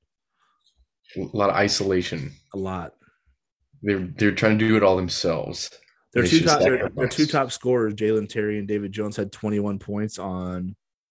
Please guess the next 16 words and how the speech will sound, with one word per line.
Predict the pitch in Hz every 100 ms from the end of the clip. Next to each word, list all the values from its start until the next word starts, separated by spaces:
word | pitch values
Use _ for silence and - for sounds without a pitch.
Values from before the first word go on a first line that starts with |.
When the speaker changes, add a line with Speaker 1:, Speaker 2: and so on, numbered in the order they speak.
| _ _ _ _ _ _ _ _ _ _ _ _ _ _ _ _ _ _ _ _ _ -
Speaker 2:
twenty-nine | 117 104 101 95 92 90
shots. | - 85 76 65
So | - 90
twenty-five | - 113 98 104 98 95
field | - 104 98
goal | 98 92
attempts | 101 92 -
and | 85
then |
four | - - 71
free | 65 -
throws. | - 65 -
They | 73
had | -
twenty-one | - 76 - -
points. | - - -